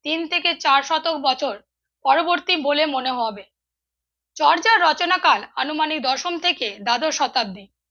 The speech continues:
সুতরাং শ্রীকৃষ্ণ কীর্তনের রচনাকাল পনেরোশো থেকে ষোলোশো শতাব্দী হওয়াই সম্ভব, কারণ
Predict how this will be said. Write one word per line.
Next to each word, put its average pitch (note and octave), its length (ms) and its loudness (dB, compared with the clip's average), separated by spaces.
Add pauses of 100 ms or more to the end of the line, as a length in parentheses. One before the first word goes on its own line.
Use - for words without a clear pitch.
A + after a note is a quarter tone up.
(440)
সুতরাং E4+ 400 4 (480)
শ্রীকৃষ্ণ G4 440 -2 (120)
কীর্তনের G4+ 500 0
রচনাকাল F4 540 2 (280)
পনেরোশো E4 420 -4
থেকে F4+ 160 -2 (120)
ষোলোশো D#4 300 -4
শতাব্দী D#4+ 480 0 (100)
হওয়াই D4 320 4
সম্ভব, A#3 320 -4 (760)
কারণ D#4 260 6